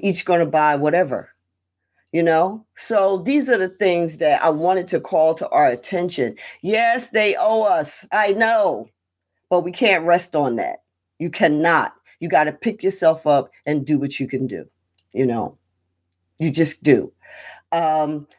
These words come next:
I, um, it, you know, it's okay that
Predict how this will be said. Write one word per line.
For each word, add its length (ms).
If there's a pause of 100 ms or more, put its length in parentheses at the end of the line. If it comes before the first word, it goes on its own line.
(100)
I, 280
um, 460 (880)
it, 180 (100)
you 140
know, 380 (720)
it's 180
okay 840 (640)
that 480